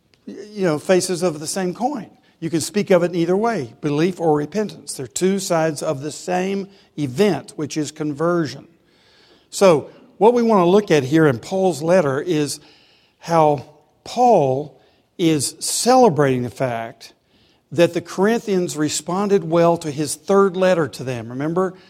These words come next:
uh, First Corinthians is actually his second letter.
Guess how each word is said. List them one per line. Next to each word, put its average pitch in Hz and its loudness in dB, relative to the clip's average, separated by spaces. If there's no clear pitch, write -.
uh, 131 0
First 180 0
Corinthians 180 0
is 135 -4
actually 151 0
his 131 -4
second 180 0
letter. 165 0